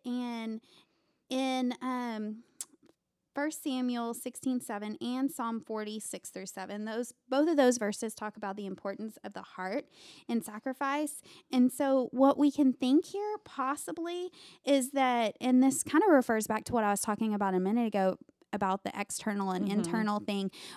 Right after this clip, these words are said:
Speaker 1: we can think that maybe internally Cain's heart wasn't in the right place.
Speaker 2: Right.
Speaker 1: Um,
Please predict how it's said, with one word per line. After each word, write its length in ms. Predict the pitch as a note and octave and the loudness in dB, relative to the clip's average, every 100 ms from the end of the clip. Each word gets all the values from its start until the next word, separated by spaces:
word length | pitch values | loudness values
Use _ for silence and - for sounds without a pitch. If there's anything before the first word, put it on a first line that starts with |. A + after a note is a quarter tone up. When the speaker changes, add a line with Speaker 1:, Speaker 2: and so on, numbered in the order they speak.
| - | 2
Speaker 1:
we 140 | C#4 | 4
can 200 | C#4+ C#4 | 8 6
think 280 | C4+ C#4+ C#4+ | 6 4 4
that 200 | C4+ - | 0 0
maybe 400 | A#3 A#3 B3+ D4 | 0 2 4 4
internally 840 | C#4 B3+ - G#3+ A3 C4 E4 F4+ F#4 | 6 6 4 0 2 4 4 2 -2
Cain's 280 | - B3 A3+ | 0 2 2
heart 300 | - F#3+ F#3 | 0 0 2
wasn't 360 | G3+ F3+ F#3 F3 | 0 -2 -2 -4
in 80 | E3+ | -4
the 80 | |
right 240 | E3 E3+ - | -6 -10 -14
place. 440 | - F#3 D#3 G3+ | -12 -12 -12 -8
Speaker 2:
Right. 220 | F3 E3+ - - - - _ | -6 -6 -10 -18 -20 -20 _
Speaker 1:
Um, 640 | A3 A3 G3+ F#3+ F#3 G3+ | 6 6 6 4 2 -2